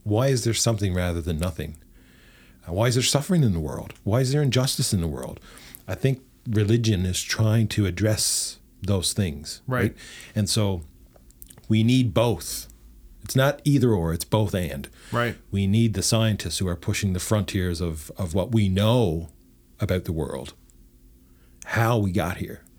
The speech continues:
Speaker 2: Right.
Speaker 1: But we also need the poets and the preachers and the philosophers and the songwriters who are telling us why we're here, right? It's both at the same time. And they can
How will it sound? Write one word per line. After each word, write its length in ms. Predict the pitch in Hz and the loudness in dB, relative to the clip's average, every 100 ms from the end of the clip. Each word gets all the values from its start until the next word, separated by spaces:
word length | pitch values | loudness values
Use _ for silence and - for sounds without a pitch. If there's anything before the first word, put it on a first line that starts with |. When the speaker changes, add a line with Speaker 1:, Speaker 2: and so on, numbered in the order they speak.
| - | -10
Speaker 2:
Right. 220 | 123 117 - - - | -6 -8 -10 -10 -4
Speaker 1:
But 160 | 87 | -2
we 120 | 98 | -2
also 320 | 95 98 - 98 | -2 -2 -2 -4
need 320 | 90 85 80 | -4 -6 -6
the 240 | 87 82 - - | -6 -6 -8 -6
poets 800 | - 113 107 104 - - - - | 0 2 2 0 -2 -2 -4 -6
and 180 | 98 90 | -8 -6
the 60 | 80 | -6
preachers 880 | - 113 - 101 90 87 85 82 - - | 0 0 0 -2 -2 -4 -6 -6 -8 -8
and 160 | 87 | -8
the 60 | 82 | -6
philosophers 1120 | - 85 87 85 87 92 85 82 82 80 - - - - | -4 -4 -2 -4 -6 -6 -4 -4 -6 -6 -8 -14 -20 -8
and 180 | 98 87 | -6 -4
the 40 | |
songwriters 920 | 82 - 117 110 92 80 78 76 82 - - - - | -2 0 2 2 0 -2 -4 -6 -6 -8 -16 -20 -12
who 160 | - 90 | -6 -4
are 100 | 87 | -4
telling 340 | - 87 85 | -6 -6 -4
us 360 | 80 78 - - _ - - _ | -6 -4 -6 -8 _ -20 -20 _
why 360 | 92 92 92 90 | -8 -4 -2 -2
we're 180 | 78 67 | -4 -6
here, 320 | 82 69 78 - - _ _ _ _ _ _ _ _ | -8 -8 -12 -18 -20 _ _ _ _ _ _ _ _
right? 260 | 82 104 - | -4 -4 -6
It's 120 | - - | -16 -6
both 380 | - 104 95 | 0 0 0
at 140 | 90 - | -4 -6
the 60 | |
same 260 | - 82 80 | -6 -4 -4
time. 260 | 90 78 80 | -4 -4 0
And 80 | |
they 100 | 104 | 0
can 200 | 104 98 | 0 -2